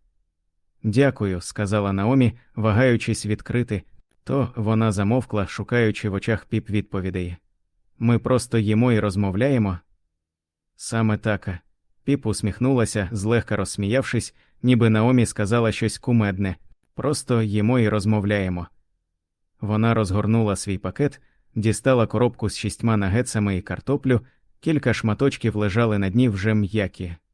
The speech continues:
«О, у мене є кетчупа», сказала, передаючи по одному Наомі і Карі.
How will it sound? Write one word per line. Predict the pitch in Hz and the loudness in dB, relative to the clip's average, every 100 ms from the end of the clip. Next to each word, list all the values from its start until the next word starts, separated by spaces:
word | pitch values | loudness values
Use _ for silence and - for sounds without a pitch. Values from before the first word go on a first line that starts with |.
| _ _ _ _ _ _ _ - | _ _ _ _ _ _ _ -4
«О, | 139 | 0
у | 120 98 | 2 2
мене | 107 107 | 2 2
є | 104 107 | 2 0
кетчупа», | 110 98 - 101 101 92 - _ _ _ _ | -2 -6 -6 -10 -6 -8 -10 _ _ _ _
сказала, | - - 101 117 117 104 | -16 -6 -2 0 2 0
передаючи | 107 101 101 101 101 123 | -2 0 0 0 0 -4
по | 107 | -2
одному | 101 101 117 107 | -2 2 2 2
Наомі | 98 101 120 113 101 | 2 0 2 2 0
і | |
Карі. | - 104 104 95 | -2 -4 -2 -4